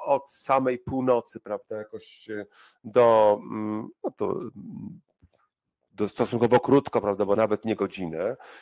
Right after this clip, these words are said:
kiedy będzie przechodził właśnie przez znak skor-, skor-, Skorpiona,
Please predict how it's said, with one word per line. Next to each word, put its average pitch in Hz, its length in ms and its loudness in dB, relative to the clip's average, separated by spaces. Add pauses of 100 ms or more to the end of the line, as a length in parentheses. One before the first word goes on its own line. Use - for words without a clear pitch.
kiedy 104 180 -2
będzie 104 260 0
przechodził 104 460 0
właśnie 101 280 0
przez 101 240 -6
znak 101 380 -4
skor-, - 480 -4
skor-, - 360 -2
Skorpiona, 107 760 -2